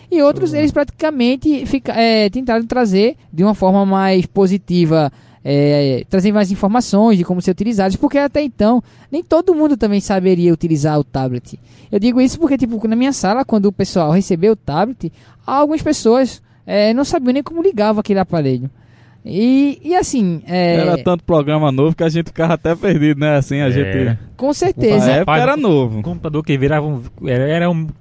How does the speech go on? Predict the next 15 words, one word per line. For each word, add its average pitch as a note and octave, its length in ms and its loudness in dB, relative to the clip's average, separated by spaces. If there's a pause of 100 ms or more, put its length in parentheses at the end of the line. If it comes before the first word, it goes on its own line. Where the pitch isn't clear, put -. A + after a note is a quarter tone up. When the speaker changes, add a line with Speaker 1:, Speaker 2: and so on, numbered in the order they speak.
(140)
Speaker 3:
quase D3+ 180 0
um D#3 40 -4
mini D3 120 -4
notebook, A2+ 520 -2
né? C#3+ 100 0
Que C3+ 140 2
virava C3 280 0
um C3+ 60 -4
tabletzinho, B2 600 -4
você C3+ 140 -4
mexia B2+ 240 -4
na C3+ 120 -2
Speaker 2:
É. - 20 -4
Speaker 3:
caneta, A#2+ 340 -2
rapaz. C3 720 -2